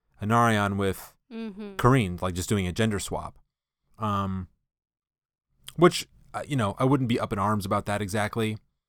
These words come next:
Speaker 1: but, you know, because this is a patriarchal society, it's a fictional society, but there is a patriarchy there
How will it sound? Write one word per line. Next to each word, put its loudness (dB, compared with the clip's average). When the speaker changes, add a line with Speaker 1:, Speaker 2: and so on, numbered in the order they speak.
Speaker 1:
but, 2
you -2
know, 2
because 0
this -2
is -4
a -2
patriarchal 2
society, -2
it's -12
a -10
fictional -4
society, -2
but -6
there -4
is -6
a -10
patriarchy -4
there 2